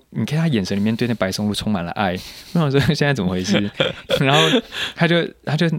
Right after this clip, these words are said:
很，他们就很不手软的买，就一次就是掏个几千块台币那种，就是至少几百欧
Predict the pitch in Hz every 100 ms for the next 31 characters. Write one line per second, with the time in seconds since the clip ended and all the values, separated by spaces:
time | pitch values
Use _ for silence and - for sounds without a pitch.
0 | - - - 226 - 190 190 190 - 98
1 | 98 98 90 - 104 107 95 95 98 139
2 | 135 - 151 143 139 - 135 110 101 -
3 | 110 110 98 90 98 98 98 - 147 -
4 | 139 135 151 - 95 - - 110 - 95
5 | 82 101 101